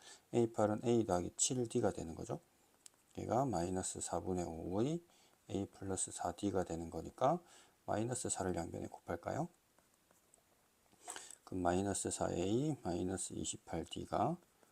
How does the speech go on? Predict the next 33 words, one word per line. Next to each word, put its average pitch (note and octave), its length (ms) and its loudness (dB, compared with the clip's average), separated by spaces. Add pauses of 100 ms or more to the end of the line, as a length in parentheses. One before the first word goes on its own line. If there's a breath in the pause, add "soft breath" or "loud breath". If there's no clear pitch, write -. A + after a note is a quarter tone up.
(240 soft breath)
오 F2+ 200 -2
에이 F#2 260 2
플러스 E2+ 460 -4 (120)
이십 - 340 -4
디가 E2 240 -2
돼서, A2+ 500 -4 (1080 loud breath)
자, - 200 -12
구 A2 380 0
에이에 G#2+ 560 2
플러스 F#2+ 400 -2
사십팔 - 600 -6
디가 A2 460 0
영, E2+ 160 -2 (240)
삼 G2+ 240 -6
으로 F#2 120 0
약분이 F#2+ 320 -2
되네요. E2+ 360 -2 (540 loud breath)
삼 G2+ 320 -4
에이 G#2+ 220 2
플러스에다가 F#2+ 1000 0
십육 F2 400 -2
디는 G2+ 260 0
영입니다. F#2+ 500 0 (560 loud breath)
자, - 140 2
그럼 B2+ 160 6
아까 C3 180 8
전에 B2+ 280 6
에스 D#3+ 220 6
육에서 C#3+ 360 6
나왔던 A2+ 460 4
식이 B2+ 280 2
있죠. A2+ 160 -2
이렇게 F#2+ 460 -2